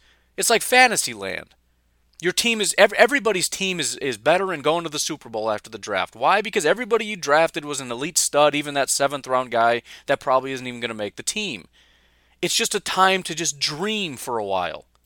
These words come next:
and get excited about new things and, and, and different possibilities. And, "Oh, with this person we can do this, and, and maybe we'll start doing a little bit of this." And, "Oh, man, can you imagine, you know, Mike Pettin with, now he has edge rushers, and, oh, how great it's gonna be."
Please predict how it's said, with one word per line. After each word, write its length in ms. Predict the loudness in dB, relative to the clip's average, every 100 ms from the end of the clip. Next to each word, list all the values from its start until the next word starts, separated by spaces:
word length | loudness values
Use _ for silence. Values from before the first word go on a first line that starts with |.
| _ -8
and 120 | 2
get 140 | 4
excited 520 | 6 4 4 4 2
about 240 | 2 2 2
new 300 | -2 -6 -6
things 480 | -2 2 2 0 -6
and, 160 | -6
and, 240 | -8 -6 -8
and 200 | -8 -2
different 300 | -2 -2 2
possibilities. 720 | 2 2 -2 -4 -2 -2 -4
And, 80 | -4
"Oh, 120 | -2
with 200 | -2 -2
this 140 | -2
person 320 | -2 -4 -4 -6
we 80 |
can 140 | -8 -10
do 80 | -4
this, 340 | 0 0 -2
and, 180 | -6 -6
and 140 | -2
maybe 180 | -2 -2
we'll 140 | -2
start 280 | -2 0 -2
doing 180 | -4 -8
a 20 |
little 160 | -6 -2
bit 120 | -2
of 60 | 2
this." 300 | 4 2 -2
And, 160 | -8 -18 -20 -6
"Oh, 240 | 6 6 6
man, 240 | 4 4
can 140 | 4 -2
you 100 | -4
imagine, 560 | 2 4 4 2 -8 -10
you 100 | -6
know, 180 | -6 -4
Mike 300 | -6 -6 0
Pettin 320 | 0 0 -6
with, 240 | -8 -8
now 220 | -6 -4
he 100 | 0
has 160 | -2 0
edge 220 | -4 -2
rushers, 360 | -4 -4 -6 -8
and, 80 | 0
oh, 240 | 2 4
how 120 | 4
great 260 | 2 -2 -2
it's 120 | -4
gonna 180 | -8 -8
be." 380 | -6 -4 -6